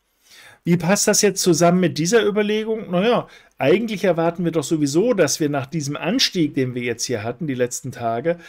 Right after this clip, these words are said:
mal einen Rücksetzer haben. Ja, das könnte ja genau hier der Start sein, dieses Rücksetzers.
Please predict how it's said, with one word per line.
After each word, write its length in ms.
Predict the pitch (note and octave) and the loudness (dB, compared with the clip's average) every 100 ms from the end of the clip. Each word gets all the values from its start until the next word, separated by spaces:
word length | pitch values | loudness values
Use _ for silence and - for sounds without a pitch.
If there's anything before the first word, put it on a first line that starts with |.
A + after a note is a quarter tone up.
| - - | -20 -12
mal 140 | - | -4
einen 100 | D3 | -2
Rücksetzer 600 | C#3+ - - C3 B2 B2 | 0 -2 0 -2 -2 -6
haben. 360 | A2+ A2+ A#2 F3+ - _ _ - | -6 -6 -8 -10 -14 _ _ -12
Ja, 60 | |
das 160 | F3+ - | -12 -8
könnte 260 | - D#3+ | -8 -4
ja 120 | E3+ D3+ | -4 -4
genau 320 | C#3+ C#3+ D#3 | -4 -4 -2
hier 140 | E3 | -2
der 120 | E3+ | -4
Start 380 | E3 - C3 C#3 | -6 -4 -6 -4
sein, 320 | C#3 C#3 D3 | -6 -6 -4
dieses 320 | C3+ A#2+ A2+ A2+ | -6 -8 -10 -12
Rücksetzers. 680 | A2 - G#2 - - - | -12 -14 -14 -16 -16 -20